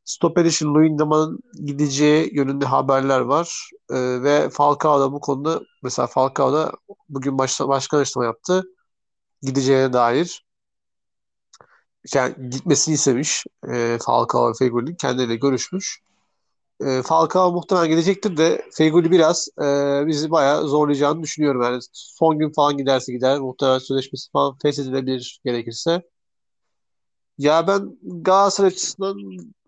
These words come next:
fena gitmediğini düşünüyorum transfer döneminin. E, özellikle birçok, e, medya mensubunun ters köşe yapıyorlar. O yönden gayet doğrusunu yapıyor.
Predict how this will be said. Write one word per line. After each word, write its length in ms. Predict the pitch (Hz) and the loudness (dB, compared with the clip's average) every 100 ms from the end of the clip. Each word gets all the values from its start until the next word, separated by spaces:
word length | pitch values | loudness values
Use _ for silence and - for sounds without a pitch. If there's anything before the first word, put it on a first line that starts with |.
| _ _ | _ _
fena 280 | - 175 190 | -2 2 2
gitmediğini 340 | 190 233 190 151 | 2 2 2 0
düşünüyorum 300 | - 139 120 | 0 -2 0
transfer 420 | 131 123 135 123 | -2 -2 -2 -2
döneminin. 400 | 123 123 156 208 _ _ - | -2 -2 -4 -6 _ _ -6
E, 80 | 131 127 123 123 | -2 0 0 0
özellikle 500 | 135 139 151 170 147 | 0 0 0 -2 -2
birçok, 360 | 151 175 170 - - | -2 0 0 -4 -6
e, 40 | 143 135 135 135 131 131 | -2 -2 0 0 -2 -2
medya 320 | 131 156 165 | 2 4 4
mensubunun 640 | 156 147 135 131 127 185 - _ _ _ - | 4 2 0 -4 -2 -4 -6 _ _ _ -4
ters 240 | 170 160 | -2 -2
köşe 220 | - - 135 | -4 -2 -2
yapıyorlar. 340 | - 123 156 - _ | 0 -2 -2 -8 _
O 140 | 139 139 | 0 2
yönden 400 | 143 147 139 139 | 2 0 -2 -2
gayet 440 | 143 139 - - | 0 -2 -6 -2
doğrusunu 360 | 139 135 - 147 | -2 -2 -2 -2
yapıyor. 380 | 120 120 123 | -2 -4 -8